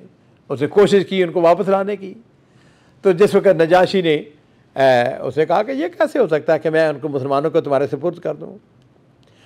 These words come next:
उसने कहा, "मैंने उनकी बातें सुननी है।" चुनांचे उस वक़्त जो खूबसूरत किरदार पेश आता है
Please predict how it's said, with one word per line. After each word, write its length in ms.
उसने 220
कहा, 140
"मैंने 320
उनकी 220
बातें 320
सुननी 420
है।" 180
चुनांचे 360
उस 300
वक़्त 280
जो 160
खूबसूरत 640
किरदार 460
पेश 260
आता 220
है 280